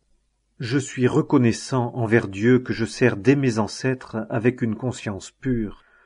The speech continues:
de ce que je me souviens si constamment de toi dans mes supplications, nuit et jour,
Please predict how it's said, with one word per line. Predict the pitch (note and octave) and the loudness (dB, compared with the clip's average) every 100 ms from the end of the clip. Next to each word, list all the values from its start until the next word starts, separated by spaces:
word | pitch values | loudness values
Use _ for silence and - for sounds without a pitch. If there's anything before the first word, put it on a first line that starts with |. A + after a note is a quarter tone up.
| _ _ - | _ _ -8
de | E3 | -6
ce | - | -2
que | F3+ D#3 | -2 0
je | C#3+ | 2
me | D3 | 0
souviens | B2+ C#3+ A#2+ B2+ | -2 -4 0 0
si | B2 - | 0 -8
constamment | - G3 F#3+ - D#3+ D#3 | -4 -2 -2 -2 -2 -2
de | C#3 C#3 | -4 -6
toi | C3 C3 C#3 | -6 -2 -2
dans | C3+ A2+ | 0 0
mes | G#2+ | 0
supplications, | G2+ - C#3 C3+ B2+ A#2 - A#2 A2+ A#2 _ _ _ _ _ | -4 -10 -10 -8 -4 -6 -6 -6 -6 -8 _ _ _ _ _
nuit | F#2 G#2+ D3 D3 | -4 -2 0 2
et | C3+ | 2
jour, | C3 C3 B2 - | 0 -4 -6 -8